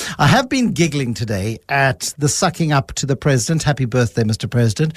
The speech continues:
Uh, Cyril Ramaphosa, today, I think the presidency missed out, uh, on an opportunity to humanize the president, to sort of take off the edge a little bit.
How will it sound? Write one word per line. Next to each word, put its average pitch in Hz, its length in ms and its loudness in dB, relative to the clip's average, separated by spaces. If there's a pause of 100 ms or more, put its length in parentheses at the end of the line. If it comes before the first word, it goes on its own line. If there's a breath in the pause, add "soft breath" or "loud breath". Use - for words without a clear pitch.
(320 loud breath)
Uh, 165 460 4
Cyril 170 280 -4
Ramaphosa, 147 880 -2
today, 156 380 0
I 147 60 2
think 180 340 -4
the 156 80 -2
presidency 143 600 -2
missed 143 480 0 (100)
out, 127 400 -2 (520 loud breath)
uh, 139 380 4
on 147 140 4
an 139 140 2
opportunity 147 840 0
to 127 140 -2
humanize 135 640 4
the 127 100 -2
president, 131 500 0
to 127 160 2
sort 123 180 0
of 117 100 -2
take 131 260 0
off 123 160 -2
the 131 160 2
edge 127 220 4
a - 20 4
little 127 240 2
bit. 127 240 2